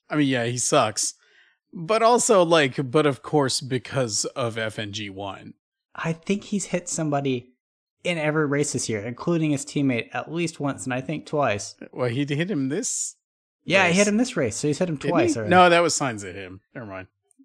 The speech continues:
Speaker 2: But, like, Leclerc made the, the, just the classic mistake, rookie mistake.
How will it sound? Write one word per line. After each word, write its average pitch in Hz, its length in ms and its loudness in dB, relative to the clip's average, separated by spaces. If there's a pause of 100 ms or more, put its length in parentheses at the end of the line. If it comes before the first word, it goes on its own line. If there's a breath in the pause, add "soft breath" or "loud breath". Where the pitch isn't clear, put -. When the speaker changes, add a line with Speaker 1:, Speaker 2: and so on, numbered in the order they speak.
Speaker 2:
But, 135 320 2
like, 120 340 -2 (520)
Leclerc 160 480 2
made 165 180 0
the, 151 240 -2
the, 135 220 0
just 139 280 -4
the 143 80 -2
classic 139 540 0
mistake, 131 540 -2
rookie 131 280 -2
mistake. 131 520 -2